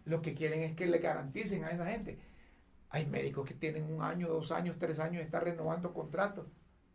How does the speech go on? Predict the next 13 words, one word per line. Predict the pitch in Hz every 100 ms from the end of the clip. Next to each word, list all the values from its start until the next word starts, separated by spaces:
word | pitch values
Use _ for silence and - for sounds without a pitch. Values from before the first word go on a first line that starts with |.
| - - - - _ - - - - - - - - - - - - - - - - - - - - -
El | 139
Estado | 131 - 127 156
puede | - 113
hacer | - -
algo. | - 165 - - - - - - - - - - - - - - - _ _ - - - _ _ - - - - - - - - - - - - - - - - - - - - - - -
El | 147
Estado | 139 - 131 139
puede | 139 139
hacer | 131 135
algo | 135 127
con | 135 127
esos | 117
médicos. | 101 - - -